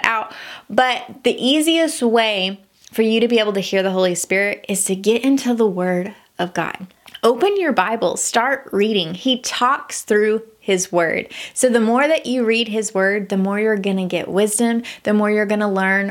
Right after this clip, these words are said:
what his character is, the more you're gonna hear what his voice sounds like, because you're now getting in tune with what the will of God is, what he has in store for your life,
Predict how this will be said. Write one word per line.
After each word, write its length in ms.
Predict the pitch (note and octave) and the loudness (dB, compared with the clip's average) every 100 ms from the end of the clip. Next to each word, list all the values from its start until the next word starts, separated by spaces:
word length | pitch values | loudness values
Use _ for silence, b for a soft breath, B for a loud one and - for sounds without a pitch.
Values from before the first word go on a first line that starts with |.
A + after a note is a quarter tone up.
| - | -4
what 240 | F#3+ G3 | -2 0
his 320 | F3 F3+ F#3 - | 0 -2 -2 -4
character 640 | G3 G#3 A3 A3 B3 A#3 | -4 -2 -2 -4 -2 0
is, 360 | A#3 A#3 A#3+ - B B | 0 0 -2 -6 B B
the 100 | G#3+ | 0
more 160 | G#3+ G#3 | 2 2
you're 160 | G3+ G3+ | 0 0
gonna 220 | G#3 G3 | -2 -2
hear 320 | - G3+ G3 | -4 -2 0
what 140 | F#3 | 0
his 260 | F3+ F3+ - | 0 -2 -2
voice 360 | F3+ F#3+ F#3 F#3 | 0 0 0 -2
sounds 480 | G#3+ A3+ A3+ G3 | -2 0 0 0
like, 280 | G3 F3+ F3+ B B B - | 0 -2 -4 B B B -2
because 840 | A3+ A3 - - D4 C4 A3 G#3 - b - | 0 0 -2 0 2 2 0 -4 -8 b -10
you're 180 | - A3+ | 0 2
now 280 | A3 G#3+ A#3+ | 2 2 2
getting 280 | B3 B3+ A3+ | 2 2 0
in 220 | G3 F#3+ | -2 -4
tune 640 | - B3 B3+ G#3 F#3+ F#3+ - | 0 2 4 2 -2 -4 -2
with 220 | G3+ G#3 A3 | 0 2 0
what 160 | A3 | 0
the 80 | G3 | 2
will 180 | G3 F3 | 2 2
of 140 | E3 | 0
God 280 | F3 E3 F3+ | -2 -2 -4
is, 420 | - G#3+ C4+ C4+ B B B | 0 2 0 -2 B B B
what 180 | - G3 | 0 0
he 180 | A3 F3+ | -4 -2
has 300 | G3 G3 F#3+ | -2 -2 -2
in 120 | F3+ | -4
store 400 | - G3 F#3+ F#3+ | -2 0 0 0
for 160 | - | -2
your 180 | E3+ E3 | -2 -2
life, 380 | E3 G3+ A#3+ | 0 0 0